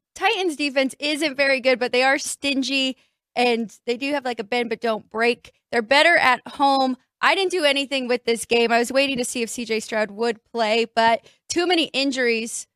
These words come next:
on the Houston side. You mentioned it, Tank, Tank Dell, and they haven't been the same team. And now Nico Collins didn't practice all week either. So you get Case Keenum, and he doesn't even have his best wide receivers to throw to.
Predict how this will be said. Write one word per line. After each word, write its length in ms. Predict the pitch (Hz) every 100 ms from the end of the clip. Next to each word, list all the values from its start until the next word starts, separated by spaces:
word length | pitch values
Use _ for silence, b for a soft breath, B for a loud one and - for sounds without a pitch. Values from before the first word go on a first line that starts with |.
| _
on 120 | 220 214
the 60 |
Houston 460 | 226 240 240 233 220
side. 260 | 226 220
You 80 | 226
mentioned 400 | 269 247 262 247
it, 160 | 262 247
Tank, 260 | 269 262 - _ _ _ -
Tank 260 | 285 302
Dell, 320 | 277 254 240 240
and 160 | 220
they 80 | 208
haven't 280 | 240 226 233
been 100 | 226
the 80 | 208
same 260 | - 214
team. 220 | 202 233 -
And 100 | 220
now 160 | 220
Nico 380 | 220 233 262 226
Collins 460 | - 226 226 233 -
didn't 180 | 214
practice 340 | 233 208 - 220
all 140 | 208
week 200 | 196 196 -
either. 320 | 240 233 233
So 300 | - 226 202 _ _
you 80 | -
get 200 | 277 349
Case 220 | 381 339
Keenum, 440 | - 330 330 320 302
and 80 | 262
he 80 |
doesn't 220 | 247 262 269
even 180 | 254
have 260 | 269 262 220 _ _ _
his 120 | 247
best 220 | 240 262
wide 180 | 262 247
receivers 520 | 220 226 254 233 233
to 80 | -
throw 320 | 208 226 226
to. 360 | 233 262 233 226